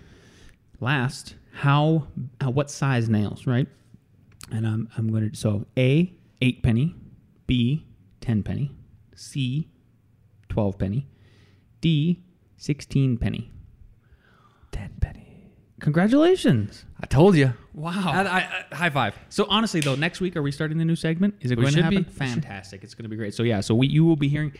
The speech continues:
Speaker 1: and how are we gonna do this? Are we gonna have one microphone on one side of the table, and then we're gonna have another microphone on the other side of the table, and then, like, they get to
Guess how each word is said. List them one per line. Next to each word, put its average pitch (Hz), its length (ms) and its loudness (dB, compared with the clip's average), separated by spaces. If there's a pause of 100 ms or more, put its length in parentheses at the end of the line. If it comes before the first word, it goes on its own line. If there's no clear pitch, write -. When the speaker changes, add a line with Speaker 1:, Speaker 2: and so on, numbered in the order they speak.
Speaker 1:
and 139 100 -6
how 208 100 -2
are 254 40 -4
we 269 100 -4
gonna 196 120 -2
do 156 120 2
this? 92 180 -8 (220)
Are 143 80 2
we 160 80 4
gonna 180 80 2
have 165 140 4
one 147 160 2
microphone 156 400 0
on 135 80 0
one 135 160 0
side 143 160 -2
of 131 60 -2
the 135 60 -2
table, 139 360 0
and 123 100 -2
then 120 60 0
we're 117 60 0
gonna 113 100 0
have 117 60 -4
another 123 160 0
microphone 127 380 -2
on 117 60 2
the 120 60 2
other 123 80 2
side 131 100 -2
of 123 60 -2
the 131 60 4
table, 131 180 0
and 113 120 2
then, 110 140 2
like, 107 180 0
they 107 80 0
get 120 160 0
to 104 160 2